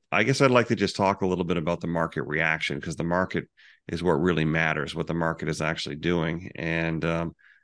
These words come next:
just share some charts, just some basic chan-, candlestick charts, and go through them.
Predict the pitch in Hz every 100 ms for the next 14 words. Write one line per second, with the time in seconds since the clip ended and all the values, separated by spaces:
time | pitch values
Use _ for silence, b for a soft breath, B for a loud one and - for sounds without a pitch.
0 | _ - 117 - 120 113 120 110 123 123
1 | - - 98 95 78 90 87 90 - 95
2 | 92 - - 95 95 87 - - - 80
3 | - - 80 80 - 78 85 82 87 90
4 | 82 80